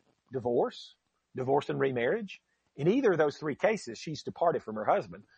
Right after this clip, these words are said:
so she's violated this command. The newer translations will say, "Let not the wife separate from her husband." So the wife, remember what we said when we got married, "For better, for worse,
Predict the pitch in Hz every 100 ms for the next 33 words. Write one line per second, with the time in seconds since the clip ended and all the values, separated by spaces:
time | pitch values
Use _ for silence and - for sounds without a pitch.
0 | _ - 160 - 143 104 131 196 147 113
1 | 123 123 143 160 190 226 147 _ _ _
2 | _ - 156 208 196 170 143 123 127 -
3 | 120 117 131 117 143 147 127 - 120 127
4 | 123 - 277 - 123 104 - 104 - -
5 | - _ _ _ _ _ _ _ - 170
6 | 143 123 156 233 180 196 _ _ _ _
7 | - 127 208 240 170 - _ _ _ -
8 | 139 156 - 180 170 175 185 202 196 247
9 | 185 185 - _ _ _ _ - - 139
10 | 131 139 156 170 151 208 247 - -